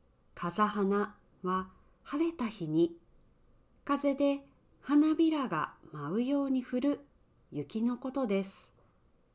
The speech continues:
あなたは雪が降ります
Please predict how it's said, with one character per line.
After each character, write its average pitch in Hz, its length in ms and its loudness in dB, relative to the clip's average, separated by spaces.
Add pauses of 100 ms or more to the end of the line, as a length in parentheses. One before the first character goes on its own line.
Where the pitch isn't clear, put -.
(500)
あ 285 80 0
な 370 160 10
た 330 180 -2
は 262 280 -2 (580)
雪 247 380 2
が 285 160 0
降 196 160 -2
り 226 180 4
ま 233 220 2
す - 260 -10